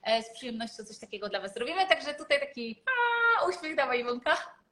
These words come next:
Wy możecie robić screeny, róbcie screeny i opublikujcie u was na profilu. Tym,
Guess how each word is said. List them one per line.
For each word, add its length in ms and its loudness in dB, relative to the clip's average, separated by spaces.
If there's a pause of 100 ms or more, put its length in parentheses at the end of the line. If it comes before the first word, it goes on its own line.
(1300)
Wy 120 4
możecie 320 6
robić 240 8
screeny, 440 2 (720)
róbcie 380 2
screeny 420 0 (240)
i 240 -4
opublikujcie 720 -2
u 60 2
was 160 0
na 120 -4
profilu. 400 -4
Tym, 200 -6